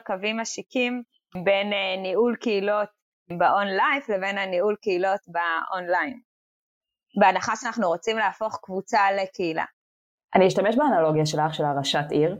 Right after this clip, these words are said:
Speaker 2: אהבתי את זה, וכראשת עיר לצורך העניין, כמנהלת קהילה, אז כראשת עיר, אז באמת מה ש-, אם צריך ככה באופן כללי למפות את העניין, אז צריך, קודם כל יש קהילה,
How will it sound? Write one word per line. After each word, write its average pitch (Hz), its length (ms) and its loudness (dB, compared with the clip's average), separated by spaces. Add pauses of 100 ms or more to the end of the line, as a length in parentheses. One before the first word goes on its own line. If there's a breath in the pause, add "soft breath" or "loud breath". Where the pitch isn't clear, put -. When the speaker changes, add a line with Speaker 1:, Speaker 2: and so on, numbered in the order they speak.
Speaker 2:
אהבתי 156 380 0
את 160 60 -6
זה, 202 120 0 (600 soft breath)
וכראשת 151 1300 2
עיר 220 140 2
לצורך 254 340 0
העניין, 151 400 0
כמנהלת 143 420 0
קהילה, 143 280 0
אז 135 140 -4
כראשת 135 380 -4
עיר, 247 280 2
אז 151 120 -4
באמת 156 240 -2
מה 180 80 -4
ש-, 170 100 -2 (840)
אם 170 220 2
צריך 175 240 0
ככה 151 320 -2
באופן 151 300 0
כללי 147 540 -2 (1500)
למפות 151 460 4
את 185 100 -4
העניין, 185 520 2
אז 156 300 -4
צריך, 180 320 0
קודם - 160 -2
כל 175 180 2
יש 165 180 -2
קהילה, 160 320 2